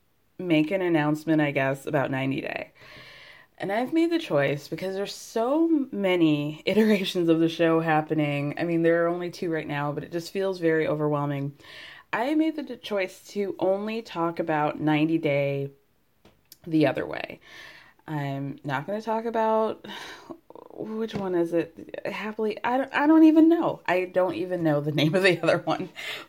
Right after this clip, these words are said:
But I made this decision for a couple of reasons. One, it's an hour-long show, which is a lot easier for me to, um, <clears throat> recap both in notes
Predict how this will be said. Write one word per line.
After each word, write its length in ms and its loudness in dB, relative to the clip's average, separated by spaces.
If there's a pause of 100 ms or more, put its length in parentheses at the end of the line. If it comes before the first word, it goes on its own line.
But 360 -4
I 100 -2
made 240 -2
this 240 -8
decision 420 -4
for 160 -2
a 60 -2
couple 260 -2
of 140 0
reasons. 560 -6
One, 640 -2 (480)
it's 360 -4 (240)
an 100 0
hour-long 580 2
show, 440 0
which 180 0
is 220 -2
a 80 -2
lot 420 0
easier 460 2
for 160 -4
me 300 -2
to, 680 -2 (460)
um, 560 -4 (120)
<clears throat> 120 -14 (1120)
recap 500 -4
both 440 0
in 240 -2
notes 500 0